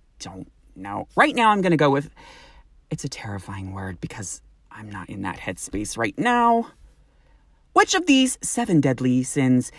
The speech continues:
is he most likely to commit? Pride, sloth, greed, or gluttony? I'm like, "I love a good man who doesn't, isn't afraid to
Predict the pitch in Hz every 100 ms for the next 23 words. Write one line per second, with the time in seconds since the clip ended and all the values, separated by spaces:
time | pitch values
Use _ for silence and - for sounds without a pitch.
0 | - - - 143 - 143 - - 151 220
1 | - 104 - 104 - 139 127 123 123 -
2 | _ _ _ _ _ _ - - 202 135
3 | - - _ _ _ _ - 240 339 285
4 | 131 - - - - - - 127 190 160
5 | - - - _ _ - 330 330 - 127
6 | 90 - - - _ _ _ _ _ _
7 | _ _ - - - - - - - -
8 | - - _ - 101 - - 339 330 180
9 | 147 127 117 120 123 123 123 110 101 120
10 | 120 107 - _ - 117 107 - 113 113